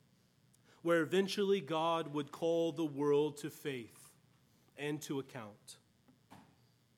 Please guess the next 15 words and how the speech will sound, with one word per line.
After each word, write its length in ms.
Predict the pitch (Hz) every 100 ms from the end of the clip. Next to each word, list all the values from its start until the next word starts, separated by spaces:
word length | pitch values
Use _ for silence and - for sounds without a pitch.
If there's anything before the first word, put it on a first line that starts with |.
| _
A 80 | 139
work 360 | 139 185 214 214
of 160 | 156
God 420 | 175 165 165 160 143
from 220 | 147 127
this 280 | 170 202 -
temple 420 | 160 - 127 110 - _ -
that 120 | 160
was 200 | 151 131
rebuilt 680 | 131 208 190 139 170 151 -
in 120 | 175
response 480 | 151 - 190 160 147
to 80 | 151
this 240 | 160 202
prophecy. 720 | - 165 151 143 123 - 95